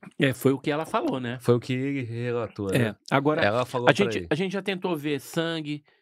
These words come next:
Speaker 1: tipo de sangue, é, não há uma, algum
Speaker 2: E-,
Speaker 1: ponto em comum
Speaker 2: ele
Speaker 1: entre
Speaker 2: fez
Speaker 1: todas as pessoas.
Speaker 2: exames,
Speaker 1: Então
Speaker 2: ele
Speaker 1: você
Speaker 2: fez todos os testes, todos os exames, todas as
Speaker 1: Então, é,
Speaker 2: Nesse
Speaker 1: infeliz-,
Speaker 2: caso.
Speaker 1: infelizmente,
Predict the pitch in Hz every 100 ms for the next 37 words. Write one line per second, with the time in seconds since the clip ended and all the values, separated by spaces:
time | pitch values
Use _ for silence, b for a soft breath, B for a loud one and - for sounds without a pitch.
0 | _ - 156 151 139 127 - 139 151 147
1 | 131 107 101 B B B B B B -
2 | 117 117 117 113 113 _ _ _ _ _
3 | _ - _ _ - _ - 147 196 202
4 | 170 170 127 _ _ _ 156 139 135 127
5 | 123 113 107 - _ _ _ - 135 139
6 | 156 - 147 170 180 - 143 147 156 147
7 | 123 107 - - 143 170 135 151 147 120
8 | 143 143 156 139 101 - 131 - 190 147
9 | - 160 165 135 120 - 139 139 - 139
10 | 127 117 101 113 131 113 - 120 120 107
11 | 101 - - - _ - 175 - 127 117
12 | 123 - 135 139 - - - 110 208 220
13 | - 220 196 143 - 226 - 190 180 139
14 | 147 190 202 185 127